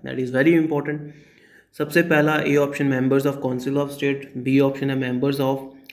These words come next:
house of people, सी ऑप्शन है representatives of legislative assembly of U T of J and K,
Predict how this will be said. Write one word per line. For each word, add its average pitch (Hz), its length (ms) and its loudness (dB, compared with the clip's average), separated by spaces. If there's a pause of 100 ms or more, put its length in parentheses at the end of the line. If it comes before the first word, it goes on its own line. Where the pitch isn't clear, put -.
house 127 280 0
of 135 140 0
people, 139 340 0
सी 139 240 -2
ऑप्शन 139 300 0
है 131 120 -2
representatives 147 1120 2 (100)
of 131 280 -6
legislative 135 480 -4
assembly 131 400 0
of 131 120 -6
U 123 200 0
T 131 120 0
of 127 120 -8
J 127 140 -4
and 127 160 -10
K, 156 120 -2